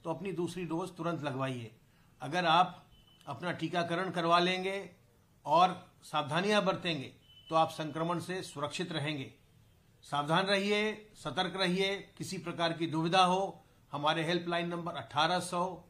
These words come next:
एक सौ अस्सी इक्यावन पैंतालीस पर phone कीजिए।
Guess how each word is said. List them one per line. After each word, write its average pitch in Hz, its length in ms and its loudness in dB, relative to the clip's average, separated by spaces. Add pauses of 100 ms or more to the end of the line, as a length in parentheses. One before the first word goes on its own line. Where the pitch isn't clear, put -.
एक 143 140 -8
सौ 160 120 -8
अस्सी 180 460 -4 (380)
इक्यावन 165 420 0
पैंतालीस 160 540 -2
पर 165 200 -4
phone 170 400 -4
कीजिए। 185 560 -4